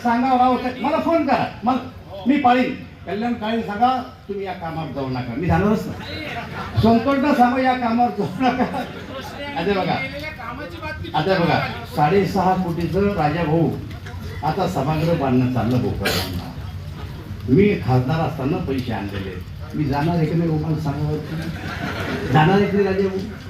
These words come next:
दीड कोटीचं वाचनालय बांधतोय, बांधतोय संतोष, पण माझ्या काळातले पैसे, मी जाणार आहे की नाही, जाणार आहे, मला सांगा बरं तुम्ही. अरे, अजून पाच वर्ष पण एवढा पैसा माझ्या काळात आणलेला आहे लोकांच्या हातूनच्या भागामध्ये.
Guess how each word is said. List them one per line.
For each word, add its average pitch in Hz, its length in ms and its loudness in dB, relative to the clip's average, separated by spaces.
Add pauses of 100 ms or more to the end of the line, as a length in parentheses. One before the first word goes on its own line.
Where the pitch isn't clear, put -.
(340)
दीड 240 280 4
कोटीचं 208 600 2 (520)
वाचनालय 208 580 2
बांधतोय, 220 420 2
बांधतोय 247 460 2
संतोष, 220 420 -2
पण 277 180 0
माझ्या 240 240 4
काळातले 226 340 -4
पैसे, 202 260 -6
मी 208 140 -2
जाणार 233 280 -2
आहे 247 80 0
की 233 80 -4
नाही, 247 120 0
जाणार 233 180 -2
आहे, 233 100 -2
मला 240 140 -2
सांगा 226 280 -4
बरं 233 240 -4
तुम्ही. 240 220 0 (600)
अरे, 214 180 4
अजून 226 400 6
पाच 330 600 6
वर्ष 339 180 4
पण 330 360 -2
एवढा 320 200 0
पैसा 302 320 2
माझ्या 294 260 4
काळात 277 260 0
आणलेला 269 280 -2
आहे 254 100 -2
लोकांच्या 226 380 -4
हातूनच्या 202 360 -4
भागामध्ये. 135 540 -2